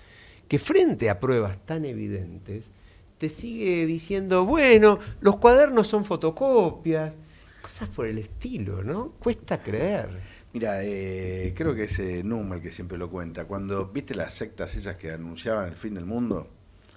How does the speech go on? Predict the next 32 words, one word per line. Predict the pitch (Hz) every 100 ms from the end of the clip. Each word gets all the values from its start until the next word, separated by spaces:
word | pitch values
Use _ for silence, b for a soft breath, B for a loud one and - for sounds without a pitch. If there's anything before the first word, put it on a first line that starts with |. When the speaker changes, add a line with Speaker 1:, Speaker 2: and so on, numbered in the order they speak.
| b b b
Speaker 2:
Que | -
te | -
Speaker 1:
Sí. | 85
Speaker 2:
decían, | 92 98 90
"El |
primero | 92 92 107 104
de |
enero, | 92 107 95
no | 82
sé, | 85
del | 80
año | 98 104
dos | 90
mil | 85 110 113
va | 92
a |
explotar | 87 87 82
el | 90
planeta". | 85 80 76 71 - - B B B
Bueno, | 110 101
cuando, | 92 95 98 95 95 -
cuando | 104 107
empezaron | 92 107 170 175
a | 135 107
pasarse | 98 - 127 -
la, | 101 92
las | 87 85
fechas | 131 123 113
del | 92 92
fin | 123
del | 117
mundo, | 110 101 92 104 107